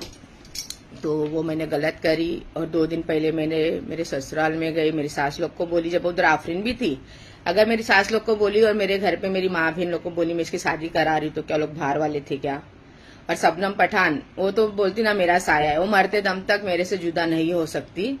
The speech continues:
है ना। ये सबको अच्छी तरह पता है कि वही उस, उसको छोड़ के मैं कोई चीज करती नहीं हूँ। और आज जो इतने मैं, इतना मेरे को दिमाग आया है, सब कुछ आया है, एक शबनम पठान के वजह से, हाँ।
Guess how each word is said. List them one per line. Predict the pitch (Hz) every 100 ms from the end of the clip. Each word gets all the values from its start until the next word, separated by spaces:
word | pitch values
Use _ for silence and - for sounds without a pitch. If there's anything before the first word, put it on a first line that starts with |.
| - - - - - - -
है | 190
ना। | 220
ये | 190
सबको | 196 180 -
अच्छी | 220 220 196
तरह | 180 175
पता | 175 147 160
है | 175 165 240 - - - - - - - - - -
कि | -
वही | 175 180 196
उस, | 214 208 -
उसको | - 190 - 233
छोड़ | 233 214
के | 214
मैं | 220 208
कोई | 214 208 214 - -
चीज | 226 220
करती | - 185 185 214
नहीं | 226
हूँ। | 233
और | 220
आज | 190 185
जो | 185 208
इतने | 208 185 202
मैं, | 214 190 196 196 -
इतना | - 202 196
मेरे | 202
को | 190 202
दिमाग | 196 185 170 180
आया | 196 170
है, | 190 175
सब | 175 175
कुछ | - 202 196
आया | 165 165
है, | 180 165 170 - - - - - - - -
एक | - -
शबनम | 190 165 190
पठान | 185 170 165 156
के | 160
वजह | 139 127 131
से, | -
हाँ। | 151 185 240 -